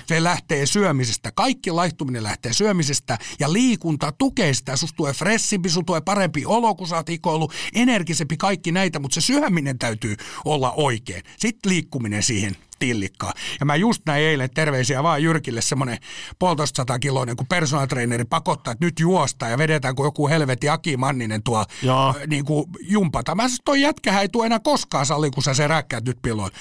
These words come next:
Speaker 1: Eikä poika on näkynyt.
Speaker 2: Ei, kun näinhän se menee.
Speaker 1: <laughs> Niin menee.
Speaker 2: Siis sehän on elämäntapa ja sen pitää olla mielekästä. Mut on,
Speaker 1: Kyllä.
Speaker 2: onks sul himassa jotain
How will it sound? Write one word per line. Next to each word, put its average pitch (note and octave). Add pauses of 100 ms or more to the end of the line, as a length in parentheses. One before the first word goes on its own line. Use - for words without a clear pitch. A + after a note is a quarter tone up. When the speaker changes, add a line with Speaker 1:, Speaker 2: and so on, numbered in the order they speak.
(140)
Speaker 1:
Eikä G3+
poika G3
on D#3
näkynyt. C3
Speaker 2:
Ei, D#3+
kun G3
näinhän A3+
se D3+
menee. F#3+
Speaker 1:
<laughs> -
Niin -
menee. -
Speaker 2:
Siis F3+
sehän F3
on F3
elämäntapa E3
ja A#2+
sen C3
pitää D3+
olla C#3+
mielekästä. C3
Mut E3+
on, G#3+
Speaker 1:
Kyllä. G#3+
Speaker 2:
onks A#3
sul A3+
himassa D#3
jotain A#2